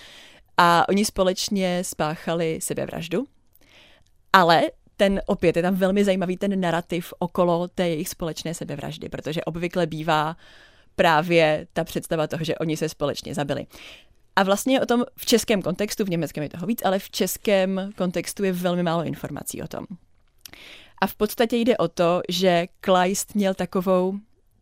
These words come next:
celoživotní obsesi sebevraždou a představou toho, že se někdo zabije společně s ním, že ho někdo bude milovat natolik, ať už žena nebo muž, eh,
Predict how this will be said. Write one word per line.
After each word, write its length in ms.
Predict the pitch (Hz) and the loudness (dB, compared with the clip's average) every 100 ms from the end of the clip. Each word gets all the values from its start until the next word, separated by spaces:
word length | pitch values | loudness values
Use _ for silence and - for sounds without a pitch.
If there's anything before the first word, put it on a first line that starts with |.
| _ - | _ -4
celoživotní 840 | 208 190 202 202 196 214 208 202 | 0 2 2 2 0 0 -2 0
obsesi 460 | 180 - 180 - | -2 -2 -2 -2
sebevraždou 720 | 196 165 156 160 165 180 190 226 - _ - - - - - - - | -2 -2 -4 -4 -4 -6 -6 -8 -14 _ -20 -20 -20 -20 -20 -4 4
a 560 | 185 175 175 175 175 190 _ _ _ _ - | 6 6 2 0 -4 -10 _ _ _ _ -12
představou 540 | - 190 - 185 196 | -6 -6 -2 0 0
toho, 280 | 185 175 180 | 0 0 0
že 140 | 185 | 0
se 160 | 180 190 | -2 0
někdo 360 | 190 170 185 | 0 0 -2
zabije 320 | 185 160 170 170 | -2 -2 0 -2
společně 480 | - 165 165 165 | -2 -4 -2 -6
s 140 | 165 - | -6 -6
ním, 200 | 135 135 | -6 -4
že 120 | 175 | -4
ho 80 | 165 | -4
někdo 320 | 185 180 180 | -4 -2 -4
bude 220 | 175 175 | -2 -2
milovat 400 | 170 160 160 170 | 0 -2 -2 -4
natolik, 440 | 170 147 170 185 - | -6 -6 -4 -6 -6
ať 120 | - | -10
už 80 | 165 | -8
žena 220 | 160 160 | -6 -6
nebo 220 | 151 151 | -6 -6
muž, 380 | 151 185 - - _ _ - - - - _ | -6 -6 -8 -12 _ _ -20 -20 -20 -20 _
eh, 280 | 175 151 147 | 2 2 0